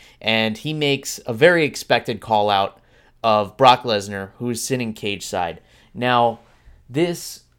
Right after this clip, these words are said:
infuriates hardcore M M A fans, and I, I really, I really hate to have to keep explaining why things like this are good for the sport. Uh,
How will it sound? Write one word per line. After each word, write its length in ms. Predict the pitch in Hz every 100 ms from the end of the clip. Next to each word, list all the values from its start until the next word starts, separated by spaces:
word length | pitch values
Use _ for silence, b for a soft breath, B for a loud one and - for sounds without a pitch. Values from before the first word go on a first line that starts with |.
| _
infuriates 1160 | 143 139 - 165 180 170 151 135 120 120 - - _ _ _ _ _ _ _
hardcore 560 | - 143 127 - 135 113
M 120 | 110
M 160 | 110 104
A 160 | 101
fans, 580 | 98 110 98 98 98 - - _ _ _
and 460 | 117 113 110 104 - _ _ _ _ _ _ _ _ _ _ _ _ _ -
I, 300 | 135 139 135
I 100 | 143
really, 680 | 156 147 170 202 196 180 - _ _ _ _ -
I 120 | 165
really 340 | 185 233 240
hate 220 | 185 185 -
to 100 | 143
have 160 | 151
to 80 | 147
keep 240 | 139 147
explaining 640 | 123 123 - 123 123 123 117
why 460 | 110 110 107 107 b b b _
things 280 | 131 131
like 180 | 120 110
this 200 | 117 110
are 80 | 107
good 280 | 98 110 95
for 120 | 104
the 100 | 92
sport. 480 | - - 95 87 - b b b b b _
Uh, 320 | 107 117 113